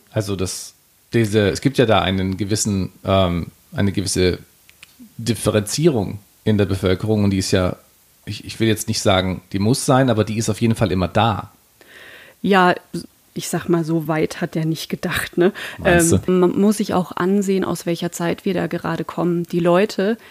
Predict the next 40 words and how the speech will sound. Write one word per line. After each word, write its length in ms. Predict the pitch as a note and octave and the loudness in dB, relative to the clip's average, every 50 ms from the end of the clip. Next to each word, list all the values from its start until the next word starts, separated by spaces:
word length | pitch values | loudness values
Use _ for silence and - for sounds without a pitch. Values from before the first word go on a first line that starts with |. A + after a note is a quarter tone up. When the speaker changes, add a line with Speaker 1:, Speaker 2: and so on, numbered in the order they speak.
| - - - - | -20 -12 -4 -2
Speaker 2:
die 80 | F#3+ E3 | -2 2
sind 340 | F3+ G3 F#3+ F3+ F3 - - - | 4 4 2 2 0 -4 -10 -6
brav 380 | - - F3 F3 F#3 G3+ A3 - | -2 2 4 4 4 4 2 0
in 120 | - F#3+ F3+ | 0 0 0
die 80 | F3+ | -2
Kirche 340 | - - A3+ A3 B3 - C4+ | 0 2 2 2 2 2 0
gegangen 400 | A#3 B3+ A#3+ - A#3 A#3 A#3+ B3 | -2 -2 0 0 0 2 2 2
und 200 | - G3+ G3+ F3+ | 2 0 0 0
waren 320 | F#3 F3+ F#3 F3+ F3+ F3 - | 0 2 2 2 2 0 -2
zutiefst 480 | - G3 - - A3+ A3+ A3+ - - - | -4 -6 -2 2 2 2 2 0 -4 -2
gläubig, 600 | G3+ F#3 F3+ F3 F#3 G#3 A3 A#3+ A#3+ A#3+ - - | 0 2 2 2 2 2 2 0 0 0 -2 0
aber 260 | - F#3+ F3+ F#3 F3+ F3 | 0 2 4 4 2 2
sie 200 | - F#3 F#3 F#3 | 0 -2 0 0
haben 320 | F3 F3+ F3+ F3+ F3+ - - | 0 0 0 0 -2 -4 -2
nie 220 | - F#3+ G#3+ G3+ F#3+ | 2 4 4 4 4
verstanden, 600 | - F#3 F3+ - - E3+ F3+ G3 - - F#3 E3+ | 2 -2 -4 -2 0 2 2 0 0 -2 -2 -2
was 140 | E3 D#3+ - | -2 -4 0
ihnen 140 | - F3+ F3+ | 0 2 2
da 80 | E3+ E3 | 2 2
eigentlich 260 | - E3+ E3+ F3 - | 2 2 2 2 0
erzählt 480 | - - - - G3+ G#3+ A3 - - | -4 -6 0 2 2 2 2 0 -4
wurde, 220 | - E3 E3+ E3 E3 | -4 -4 -4 -2 -2
weil 120 | E3 D#3+ | -2 -2
es 160 | D#3+ D#3+ - | -4 -4 -4
wurde 180 | - F3 E3+ E3 | -2 -2 -2 0
immer 220 | - E3+ F3+ F3 | 0 0 0 0
auf 140 | - F3 - | -2 -4 -4
Lateinisch 600 | F3 E3 - - F3+ F3 F3+ F#3+ F3+ E3 - - - | -6 -6 -4 -2 0 2 2 2 2 0 -2 -4 -8
gepredigt. 420 | D#3 - - - D#3+ D#3+ G#2+ G#2 | -8 -8 -6 -6 -2 0 4 4
Speaker 1:
Ja. 1000 | G2 F#2 F2+ F2 F2+ F#2 - - - - - - - - - - _ - - F3+ | 4 4 4 2 0 -2 -6 -12 -20 -20 -20 -20 -20 -20 -20 -20 _ -4 -2 0
Speaker 2:
Ähm, 380 | E3+ F3 F3 F3 E3+ E3 E3 - - - - - _ - | 2 2 2 2 0 0 -2 -6 -12 -20 -20 -14 _ 0
und 180 | F#3+ F#3 F3 | 2 2 4
jetzt 260 | F3+ G3 G3 - - | 4 2 2 0 -6
plötzlich 840 | - - G#3 F#3 A3 - - - - F#3+ F3 F3+ A3 A3+ - - - _ _ _ | -4 0 2 2 2 2 0 -8 -4 -2 0 0 0 -2 -6 -14 -20 _ _ _
hört 420 | - - F#3 F#3 F#3+ A#3+ A#3+ - - | -10 -4 -2 0 0 0 -2 -2 -4
einer 300 | F3+ G3+ F3+ F3 F3 E3+ | -4 -2 -2 -2 -2 -2
da 280 | E3+ E3+ E3 E3 E3 E3 - - | -4 -4 -6 -6 -6 -8 -6 -6
die 160 | F3 F3+ D#3+ | -4 -4 -2
Worte 300 | F3 F3 G3 G#3+ - G3 | -2 -2 -2 -4 -6 -8
Gottes. 540 | - F3 F3 F3 - D#3 D#3+ - - - | -6 -6 -8 -8 -8 -10 -12 -12 -12 -18